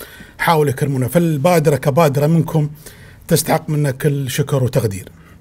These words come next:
احنا بنتكلم على الاختراع والابداع بنفسه. <clears throat> احنا مشكلتنا،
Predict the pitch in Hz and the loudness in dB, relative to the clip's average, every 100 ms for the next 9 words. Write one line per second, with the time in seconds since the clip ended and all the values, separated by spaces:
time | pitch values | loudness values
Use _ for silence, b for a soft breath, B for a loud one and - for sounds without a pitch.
0 | - - - - - - - - B B | -20 -20 -20 -20 -20 -20 -20 -20 B B
1 | B B B B - 214 208 - 208 202 | B B B B 2 4 4 2 2 2
2 | 165 160 147 - 151 120 - 135 131 131 | 2 0 0 0 2 2 0 2 2 4
3 | 151 110 120 127 - - - - - - | 2 2 -2 -2 -4 -10 0 0 0 -2
4 | 175 180 143 - 165 160 135 135 | 0 2 0 2 2 2 0 -2